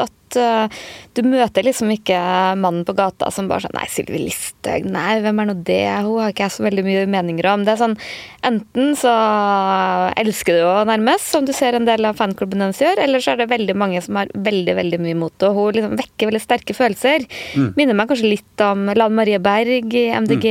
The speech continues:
Speaker 2: Mm.
Speaker 1: har litt det samme.
Speaker 2: Mm.
Speaker 1: Eh, ja, Carl I. Hagen hadde helt sikkert i sin tid, ve-, veldig sånn, Jan Tore Sanner, liksom motsatte typen, vil jeg si, som kanskje få har veldig sånn ekstremt sterke meninger om. Hva, hva er det liksom med, med Sylvi som,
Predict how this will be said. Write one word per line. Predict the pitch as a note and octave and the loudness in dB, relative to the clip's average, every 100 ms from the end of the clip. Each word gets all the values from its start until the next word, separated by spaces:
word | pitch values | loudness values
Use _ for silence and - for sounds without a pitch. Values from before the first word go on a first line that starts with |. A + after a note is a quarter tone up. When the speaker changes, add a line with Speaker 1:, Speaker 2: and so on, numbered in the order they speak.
| A3+ | 2
Speaker 2:
Mm. | A#3 | 2
Speaker 1:
har | |
litt | A#3 A3+ - - | 0 0 -6 -6
det | A#3+ | -2
samme. | B3 A3 G#3 G3+ G3+ G3+ G3+ G3+ G#3 - | 0 0 0 0 2 2 2 2 0 -6
Speaker 2:
Mm. | - A#2+ F#2+ - | -2 -2 -2 -2
Speaker 1:
Eh, | A3 G#3+ G3+ G3 F#3+ F#3+ E2+ G1+ | 0 2 0 0 -2 -4 -4 -6
ja, | - | -6
Carl | - A3+ | -2 0
I. | |
Hagen | C4+ C4+ A3+ | 2 0 2
hadde | C4 G#3+ | 0 2
helt | A#3 A#3 | 0 0
sikkert | - A#3+ G#3 | -4 -4 0
i | A#3+ | -2
sin | - A#3+ A#3 A3+ | -2 0 0 -2
tid, | - A#3 A3 | -2 -2 0
ve-, | B3 C4+ | 0 0
veldig | C#4+ B3 | 2 2
sånn, | C4 A#3+ G#3+ F#3+ - - - - F3+ G#3+ - | 2 2 -2 -4 -6 -6 -6 -6 -6 -6 -2
Jan | A#3+ B3+ | 0 0
Tore | C4 A#3+ | 2 0
Sanner, | - G3 F3+ A3 | 0 -2 0 -2
liksom | B3 G#3+ | 0 0
motsatte | G3+ E3 - F3 F3 | 0 -2 -2 -2 -2
typen, | F3+ - F3 | -2 -2 -2
vil | F#3 F#3 | 0 0
jeg | |
si, | F3+ G#3+ | 0 0
som | A3 G#3+ - - - - | 0 -2 -4 -14 -18 -4
kanskje | D#4 A3+ | 0 0
få | - G#3 | 0 2
har | G#3 G#3 | 2 2
veldig | G3 | 0
sånn | A3 - | -2 -4
ekstremt | - - F#3 F3+ | -6 -2 -2 -2
sterke | - G#3 F3+ - F#3 | -2 -2 -2 -2 0
meninger | F#3+ F3 E3 F3 | 0 0 -2 0
om. | G3+ | 0
Hva, | G3+ - - | -2 -4 -2
hva | C#4+ E4+ | -2 2
er | C4 C4+ C#4+ | 2 2 2
det | C4+ | 0
liksom | C#4 C4+ A#3 | 0 -2 0
med, | A#3+ A#3 A#3+ | 0 -2 -2
med | A#3+ A#3 A#3 | -2 0 0
Sylvi | A#3+ F#3+ G3 | 0 0 -2
som, | A3 A#3 | -2 -4